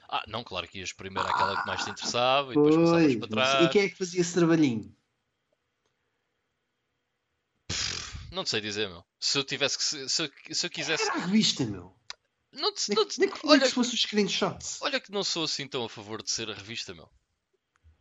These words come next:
Speaker 1: Não
Speaker 2: Era,
Speaker 1: sou.
Speaker 2: man. Nem que, nem que, nem que fosse só as imagens. Mesmo que não lesses nada,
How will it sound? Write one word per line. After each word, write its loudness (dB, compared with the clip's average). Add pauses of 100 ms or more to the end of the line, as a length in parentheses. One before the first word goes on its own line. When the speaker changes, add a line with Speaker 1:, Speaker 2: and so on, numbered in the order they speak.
Speaker 1:
Não -14
Speaker 2:
Era, 2
Speaker 1:
sou. -2
Speaker 2:
man. -6
Nem 2
que, -6
nem 2
que, -10
nem 4
que -16
fosse -2
só 0
as -4
imagens. 0
Mesmo 0
que -16
não 0
lesses 0
nada, -4